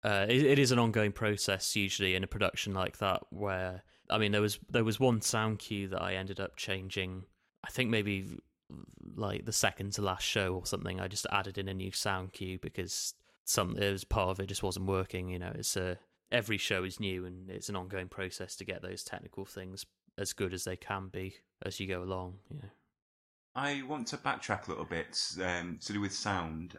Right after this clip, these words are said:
Speaker 2: and since this show was a tribute to Brian, I found on one of the Echaudra's la-, Echaudra's MacBooks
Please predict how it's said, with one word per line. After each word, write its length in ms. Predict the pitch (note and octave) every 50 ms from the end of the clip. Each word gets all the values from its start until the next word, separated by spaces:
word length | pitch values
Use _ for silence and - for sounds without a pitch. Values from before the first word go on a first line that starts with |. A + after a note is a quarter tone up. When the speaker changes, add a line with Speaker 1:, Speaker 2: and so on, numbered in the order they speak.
| - -
Speaker 2:
and 380 | F#2+ F#2+ F#2 F#2 F#2 F2 - - _ _ _ _ _
since 240 | - - - C#3+ B2
this 160 | - B2 B2+
show 240 | - - - B2 A2
was 260 | F#2+ F#2 G2+ G2+ F#2+
a 60 | F#2+ F2
tribute 440 | - - A2 G#2+ - F2+ D2 - - -
to 120 | - - F#2
Brian, 520 | - F#2 F#2 F#2 E2 D2 C#2 D2 D#2 F2 - _
I 280 | G#2+ G#2+ G#2+ G#2+ G#2+ G#2
found 600 | G2 - - - B2+ B2+ C3 B2+ B2 B2 A#2 A2 -
on 260 | - G#2+ A2 A2 G#2+
one 140 | A2 A2 G#2+
of 80 | G#2+ G2
the 260 | G#2+ G#2 G2+ F#2+ - -
Echaudra's 800 | - G2 - - G#2+ G2+ G2 - G2 F#2+ F#2 - - - - - -
la-, 240 | D2+ F2 G#2 - - - -
Echaudra's 460 | - E2 - - G2+ G2 F#2+ F#2 - -
MacBooks 720 | A2 - - - - D#2+ D2 B1+ - _ - - -